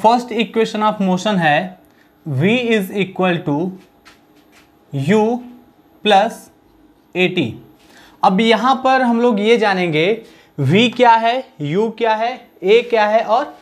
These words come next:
T क्या है। और ये जो फार्मूला आया है यानी हमारा जो first equation of motion आया है यह कैसे डिराइव होकर के आया है।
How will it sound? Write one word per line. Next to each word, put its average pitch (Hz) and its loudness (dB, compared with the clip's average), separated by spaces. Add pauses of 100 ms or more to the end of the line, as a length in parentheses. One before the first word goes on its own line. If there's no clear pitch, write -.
(320)
T 247 0
क्या 190 4
है। 185 0 (260)
और 208 6
ये 180 0
जो 269 0
फार्मूला 208 2
आया 180 2
है 180 -4 (240)
यानी 202 0
हमारा 214 2
जो 208 2 (120)
first 240 0
equation 208 -2
of 196 -4
motion 185 -4
आया 185 2
है 170 -2 (280)
यह 233 2 (280)
कैसे 226 0
डिराइव 196 0
होकर 170 -2
के 202 0 (420)
आया 165 4
है। 117 -4